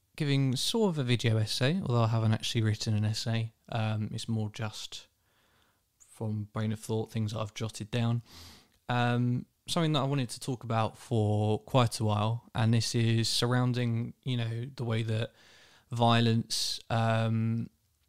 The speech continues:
different kinds of violence is portrayed within art, mainly, uh, on screen, so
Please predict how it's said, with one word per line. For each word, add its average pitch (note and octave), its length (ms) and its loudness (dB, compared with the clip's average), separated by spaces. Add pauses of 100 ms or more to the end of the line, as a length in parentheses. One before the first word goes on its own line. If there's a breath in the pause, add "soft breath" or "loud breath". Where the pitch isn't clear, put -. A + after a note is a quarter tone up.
(520)
different B2 260 0
kinds G#2+ 260 0
of G#2 60 -4
violence A2+ 440 -4
is A2+ 180 -2
portrayed A2 760 -4 (500 soft breath)
within A2 520 2
art, A2 380 2
mainly, A2+ 640 2 (220)
uh, G#2+ 280 -2
on G#2+ 160 2
screen, A2 420 0
so - 180 -6